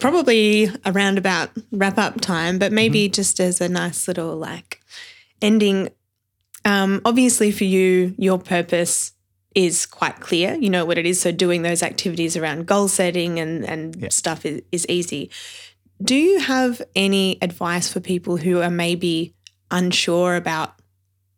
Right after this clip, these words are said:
Speaker 1: what their purpose is and how they might go about finding purpose?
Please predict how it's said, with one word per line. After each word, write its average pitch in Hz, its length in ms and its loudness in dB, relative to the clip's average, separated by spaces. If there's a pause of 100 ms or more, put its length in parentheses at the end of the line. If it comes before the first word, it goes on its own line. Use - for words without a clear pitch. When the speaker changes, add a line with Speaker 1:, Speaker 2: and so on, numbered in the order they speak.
(100)
Speaker 1:
what 170 300 -4
their 165 140 0
purpose - 720 -6 (380)
is 143 420 -6 (440)
and 180 140 -2
how 170 160 -2
they 170 100 0
might 170 220 -2
go 170 100 -2
about 156 240 -6
finding 156 580 -6
purpose? 165 640 -4